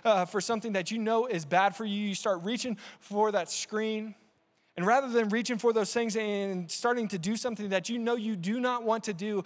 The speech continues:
it's stopping and going, "One, two, three, four, five. Holy Spirit, help me to make the wise decision."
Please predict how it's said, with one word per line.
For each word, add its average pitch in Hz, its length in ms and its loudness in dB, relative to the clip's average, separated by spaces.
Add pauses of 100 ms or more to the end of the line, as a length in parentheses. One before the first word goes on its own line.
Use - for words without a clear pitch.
(180)
it's 190 100 -6
stopping 226 400 0
and 208 140 2
going, 190 260 2
"One, 175 400 2 (1400)
two, 190 400 0 (1500)
three, 175 360 -2 (1300)
four, 156 420 -6 (1300)
five. 143 420 -8 (1300)
Holy 185 280 -2
Spirit, 156 320 -6
help 208 240 -4
me 202 180 -2
to 160 120 -6
make 165 480 -4
the 147 100 -4
wise 147 360 -4
decision." 127 440 -10